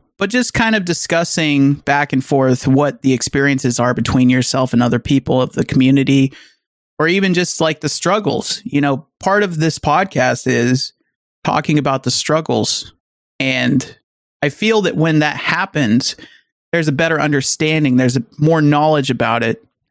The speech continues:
and there's different perspectives you may not think of without talking to someone. So, Weston, I know that you are working on setting up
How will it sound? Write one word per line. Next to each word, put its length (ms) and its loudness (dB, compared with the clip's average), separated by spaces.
and 160 2
there's 340 0
different 260 0
perspectives 540 0
you 80 4
may 180 4
not 280 0
think 240 -2
of 420 -4
without 300 -2
talking 380 -2
to 80 -2
someone. 440 0
So, 240 0
Weston, 460 0
I 120 0
know 220 2
that 240 -4
you 580 2
are 240 2
working 420 0
on 520 2
setting 340 0
up 240 -2